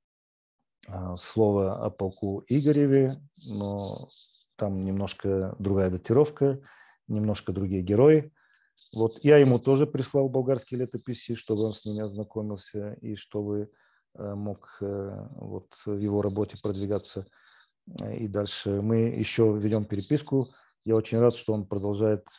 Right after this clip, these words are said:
э, с большим, э, э, таким, э,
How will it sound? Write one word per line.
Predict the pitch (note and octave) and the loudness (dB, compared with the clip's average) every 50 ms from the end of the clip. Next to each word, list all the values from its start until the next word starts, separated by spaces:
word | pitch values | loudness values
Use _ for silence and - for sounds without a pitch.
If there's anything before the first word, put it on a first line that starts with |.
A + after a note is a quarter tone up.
| - | -6
э, | G2+ G2+ G2+ G2+ G2+ G2+ | -4 -2 -2 -2 -2 -4
с | G2 F#2+ | -4 -6
большим, | F#2 G2+ F#2+ - - - G#2+ G#2 G2+ G#2 G2+ G2+ | -6 -8 -8 -8 -8 -8 -6 -6 -6 -6 -6 -8
э, | G2 G2 G2 G2 G2 G2 _ _ _ _ _ _ _ _ _ _ _ _ _ - | -8 -10 -10 -12 -12 -16 _ _ _ _ _ _ _ _ _ _ _ _ _ -16
э, | - F#2 F#2+ F#2 F#2 F2+ F2+ G2+ B2 - | -14 -12 -12 -12 -12 -12 -14 -14 -16 -18
таким, | _ - F#2+ - F#2+ F#2+ F#2+ G2 G2 - - | _ -16 -12 -10 -10 -8 -8 -10 -10 -12 -12
э, | G#2+ G#2 G2+ F#2+ F#2 G2 | -12 -10 -10 -12 -12 -14